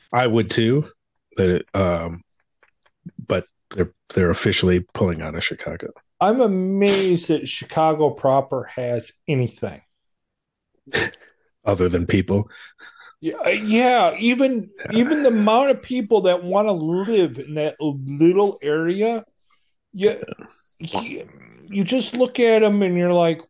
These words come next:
Speaker 2: "Why? Why do you,"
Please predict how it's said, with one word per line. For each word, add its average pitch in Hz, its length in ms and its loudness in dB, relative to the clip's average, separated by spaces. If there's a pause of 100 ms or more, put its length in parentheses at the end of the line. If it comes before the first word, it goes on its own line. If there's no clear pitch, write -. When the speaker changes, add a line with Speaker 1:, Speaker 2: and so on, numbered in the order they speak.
Speaker 2:
"Why? 208 840 -4
Why 247 380 0 (100)
do 240 80 -8
you," 226 680 -2